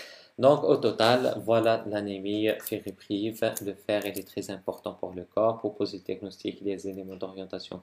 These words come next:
clinique et biologique. Il y a de confirmation. Ensuite, la stratégie thérapeutique, il faut traiter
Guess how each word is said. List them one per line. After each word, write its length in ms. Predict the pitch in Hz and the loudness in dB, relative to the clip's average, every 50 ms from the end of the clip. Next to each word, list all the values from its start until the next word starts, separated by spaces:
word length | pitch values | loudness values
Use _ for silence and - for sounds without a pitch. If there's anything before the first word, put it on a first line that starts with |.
| _ | _
clinique 380 | - 107 98 98 101 98 92 - | -12 -10 -10 -8 -10 -10 -8 -8
et 60 | 104 | -8
biologique. 560 | 90 - 98 92 90 90 87 - 113 113 113 - | -8 -8 -10 -10 -10 -12 -8 -6 -6 -6 -6 -4
Il 160 | 107 - - | 0 2 2
y 40 | 101 | 2
a 40 | 95 | 0
de 80 | - - - | -4 -4 -6
confirmation. 840 | 110 95 - - 95 95 95 98 98 92 - - 104 101 104 113 117 - - - - - - | -6 -6 -4 -6 -8 -6 -6 -8 -8 -8 -8 -8 -6 -4 -4 -6 -6 -8 -14 -14 -14 -12 -6
Ensuite, 400 | - 110 110 - - 110 104 - | -4 -4 -4 -2 -2 -4 -2 -2
la 80 | 107 101 | -2 -4
stratégie 680 | - - - 110 - - - 107 101 98 98 104 101 - | -4 -6 -8 -8 -8 -6 -6 -6 -6 -4 -6 -8 -8 -6
thérapeutique, 640 | - - 104 92 95 92 - - 92 - - 113 113 - | -4 -4 -2 -2 -2 -4 -6 -8 -8 -6 -6 -8 -8 -6
il 160 | 110 101 - | -8 -8 -8
faut 160 | _ - 95 | _ -12 -12
traiter 460 | - - - 92 - - 107 98 101 | -12 -10 -14 -12 -8 -4 -6 -6 -6